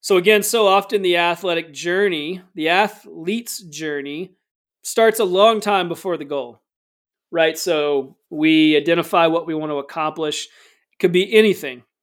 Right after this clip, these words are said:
Could be, uh, weight loss, could be daily movement. Um, it could d-, be to have a healthy relationship with exercise. Um, it could be to win a race,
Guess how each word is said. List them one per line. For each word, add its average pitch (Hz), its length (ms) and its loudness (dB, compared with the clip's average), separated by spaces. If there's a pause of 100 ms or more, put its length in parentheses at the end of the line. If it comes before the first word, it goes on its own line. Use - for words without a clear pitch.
(180)
Could 185 220 0
be, 147 400 0 (340)
uh, 147 180 -2
weight 180 240 4
loss, 247 440 0 (200)
could 165 120 -8
be 147 80 -10
daily 160 420 0
movement. 180 560 -6 (460)
Um, 151 320 -2
it 156 120 -6
could 165 200 0
d-, 160 180 -6 (180)
be 165 220 2
to 160 140 -4
have 160 140 0
a 147 40 -2
healthy 170 360 0
relationship 165 840 -2 (320)
with 151 100 -4
exercise. 196 840 0 (300)
Um, 143 680 -6
it 170 180 -4
could 170 200 -4
be 160 200 -2
to 160 100 -6
win 151 160 -4
a 143 60 -4
race, 175 600 2